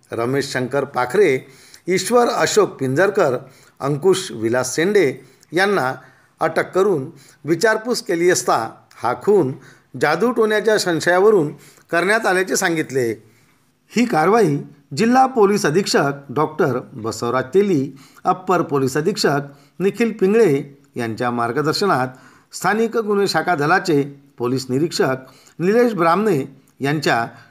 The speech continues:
निर्देशाप्रमाणे पोलीस उपनिरीक्षक महेंद्र इंगळे,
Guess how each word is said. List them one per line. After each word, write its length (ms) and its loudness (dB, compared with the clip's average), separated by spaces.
निर्देशाप्रमाणे 1000 -2
पोलीस 360 2
उपनिरीक्षक 840 -2
महेंद्र 360 -4
इंगळे, 440 2